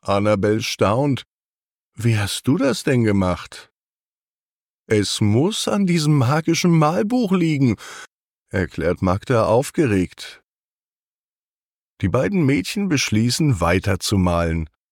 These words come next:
Auf der freien Seite ist noch etwas Platz.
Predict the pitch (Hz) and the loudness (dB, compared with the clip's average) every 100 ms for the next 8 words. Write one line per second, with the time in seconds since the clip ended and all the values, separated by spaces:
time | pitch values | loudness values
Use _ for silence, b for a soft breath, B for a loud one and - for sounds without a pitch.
0 | _ _ _ _ _ - 85 85 90 - | _ _ _ _ _ -12 -10 -6 -4 -4
1 | 87 87 90 87 90 104 95 - 101 107 | -2 0 0 0 0 0 -2 -2 -2 -2
2 | - 104 - 120 135 - - | 0 -4 -2 -2 -2 -4 -10